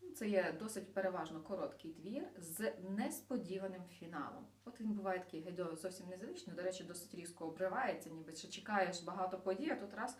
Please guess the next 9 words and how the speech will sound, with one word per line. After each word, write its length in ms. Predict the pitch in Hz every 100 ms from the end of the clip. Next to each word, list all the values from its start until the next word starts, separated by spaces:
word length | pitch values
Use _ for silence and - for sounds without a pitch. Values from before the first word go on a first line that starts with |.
| - - -
він 80 | 196
обірвався. 600 | 190 190 165 143 - 190 - - - - -
І 300 | 269 359 359
ще 240 | - - 277
одна 280 | 277 269 262
особливість — 500 | 254 226 233 233 -
це 100 | 202
глибокий 640 | 185 170 165 190 - 233
психологізм. 880 | - - 180 185 165 156 135 -